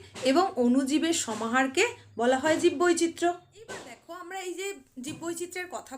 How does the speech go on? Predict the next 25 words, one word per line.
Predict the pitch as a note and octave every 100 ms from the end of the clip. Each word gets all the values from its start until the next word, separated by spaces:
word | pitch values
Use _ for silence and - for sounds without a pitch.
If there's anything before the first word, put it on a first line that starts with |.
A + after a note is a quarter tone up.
| A3
বললাম, | G#3+ G#3+ G4 - - -
এর | F#4+ G#4+
একটা | G#4+ G#4+
ইংরেজি | E4+ F4+ F4+ A4+ -
টার্ম | D4+ D4+ B3+ -
আছে। | - - - _ _ -
ইংরেজিতে | F4 A#4 B4 F#4 A#3+ C4 D#4+ D4+
এই | C#4+
জীব | C4+ A#3
বৈচিত্র্যকে | C4 C4+ C4 - A#3+ A#3+ A#3
বলা | A3 A3
হয় | C4+ E4+ B3
বায়োডাইভার্সিটি, | A3+ A3 B3+ E4+ B3 A3 G#3 G#3+ A#3 C4 - A3 - D4 A3 - _ _ A#3
যে | D#4 A4 -
শব্দটার | D#4 A#3+ B3 C4 E4+ -
প্রথম | C#4+ C#4+ G4+ G4
উৎপত্তি | - E4 E4 D#4+
হয়েছিল | D#4 E4 E4 F#4 B3
উনিশশো | B3+ C4+ C#4+ - G#4+ - C#4+
আশি | C#4+ C#4 C4+
সালে। | G#3 F#3+ - _ _ C4+
উনিশশো | F4 F#4+ G#4 C#4
আশি | C4+ D#4+
সালে | C4 A#3 G4+ - -
এই | -